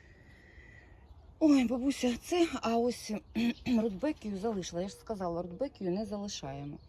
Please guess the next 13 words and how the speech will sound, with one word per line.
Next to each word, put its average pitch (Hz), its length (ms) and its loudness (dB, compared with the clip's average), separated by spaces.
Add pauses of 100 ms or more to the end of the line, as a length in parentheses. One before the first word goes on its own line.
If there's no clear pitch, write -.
(460)
А 196 100 -6
ну, 202 160 -4
піду 190 280 -4
гляну 180 320 -2
хо-, - 160 -12
хоча - 280 -8
б 160 60 -6
гортензії. 160 800 -2 (440)
Бо 170 120 -4
це, 226 140 -4
скажу, 190 320 -6
гортензія 190 600 -2
обережно. 160 640 -4